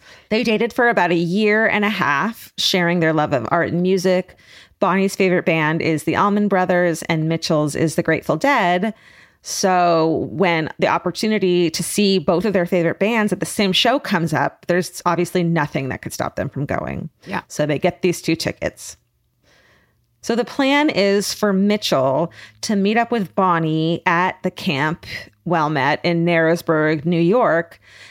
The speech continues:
Speaker 1: And then she was gonna take off from the camp and they were gonna hitchhike together from the camp to the concert. So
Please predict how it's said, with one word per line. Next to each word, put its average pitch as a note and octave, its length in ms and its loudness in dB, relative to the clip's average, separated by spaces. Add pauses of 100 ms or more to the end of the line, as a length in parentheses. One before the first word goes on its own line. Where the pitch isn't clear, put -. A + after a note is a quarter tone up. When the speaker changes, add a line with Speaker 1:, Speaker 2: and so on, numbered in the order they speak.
(100)
Speaker 1:
And F3+ 220 0
then E3+ 240 2
she F3 220 0
was F#3 160 0
gonna D#3 340 0 (440)
take G#3 240 0
off A3 260 -2
from F3 160 -2
the D#3 80 -2
camp C#3 440 -4
and E3 120 -2
they D3+ 80 0
were C#3+ 100 -2
gonna C#3+ 180 0
hitchhike F#3+ 460 -2
together D3+ 640 0 (400)
from F#3 220 0
the F#3 80 -2
camp C3 300 -4
to - 100 -2
the - 80 -8
concert. - 520 -8 (720)
So F#3+ 480 2